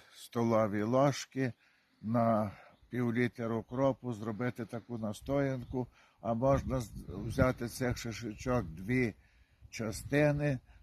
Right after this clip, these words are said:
на десять частин горілки і настоювати чотирнадцять днів у темному місці, і будемо мати добре лікарство від багатьох захворювань. Дякую, що дивитесь мій канал,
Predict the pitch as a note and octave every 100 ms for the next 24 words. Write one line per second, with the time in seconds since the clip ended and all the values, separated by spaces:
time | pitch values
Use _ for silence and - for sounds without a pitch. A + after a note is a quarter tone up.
0 | - A#2 A2+ C3+ C3 - A#2 - A#2+ A2+
1 | - B2 A2+ G2 G#2+ B2+ C#3+ C3+ - C3+
2 | A#2 _ _ _ A#2 A#2 A#2 - C3 C3
3 | B2 A2+ A#2 A2+ G#2 A2 - A2+ G#2 B2
4 | A#2+ - - G#2 - - _ _ _ F#2
5 | G#2 C3 D3 C#3+ - A2 B2+ B2 A#2+ A#2
6 | A2 G#2 A#2+ C#3+ B2+ - B2+ B2+ - _
7 | - A2 G#2 A#2 A2 A2 A2 B2+ C#3 B2
8 | G2 A#2 A#2 A#2 G#2+ G2+ - A#2+ B2 -
9 | A#2 G#2 G2 - A2 G#2 G2 A#2 B2 G#2
10 | G#2+ - G2+ G2 F#2+ F2+ F2 - B2+ A#2+
11 | A2+ G#2+ G2+ A2 G2 A2+ G#2+ G2+ F#2+ -
12 | G#2+ G#2+ - E2 A2 B2